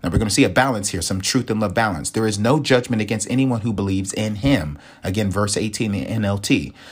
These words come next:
"But anyone who does not believe in him has already been judged for not believing in God's one and only Son." So where does this have to do with reconciliation, restoration,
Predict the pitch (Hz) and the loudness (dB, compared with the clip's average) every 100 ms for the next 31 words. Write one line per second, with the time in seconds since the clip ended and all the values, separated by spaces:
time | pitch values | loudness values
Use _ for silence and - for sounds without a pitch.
0 | - - 123 156 143 131 113 107 131 135 | -2 0 2 2 2 2 2 4 2 4
1 | 143 95 113 127 139 107 101 98 98 90 | 2 2 2 2 0 0 0 0 0 0
2 | 101 117 139 190 95 80 73 - 104 101 | 0 0 0 -2 -2 -4 -6 -4 -2 0
3 | 127 - 113 107 101 113 123 131 87 85 | -2 -2 -2 -2 -2 0 0 -2 -2 -4
4 | 95 - 98 87 90 87 85 90 - - | -6 -6 -6 -4 -4 -4 -6 -8 -6 -4
5 | - 147 147 - - - - - 151 95 | 0 -2 -4 -14 -20 -16 -2 2 4 2
6 | 101 120 139 160 147 143 139 120 117 117 | -4 0 2 2 0 -4 -4 -6 -6 -2
7 | 117 107 104 101 101 - - _ _ - | 0 2 2 0 -4 -16 -20 _ _ -8
8 | 98 101 107 98 95 95 - 104 98 98 | -4 -4 -4 -4 -4 -4 -6 -6 -6 -8
9 | - _ _ _ - - - 73 104 101 | -14 _ _ _ -20 -18 -14 -6 -4 -4
10 | - 95 95 92 - 95 95 101 | -4 -4 -4 -4 -6 -6 -6 -8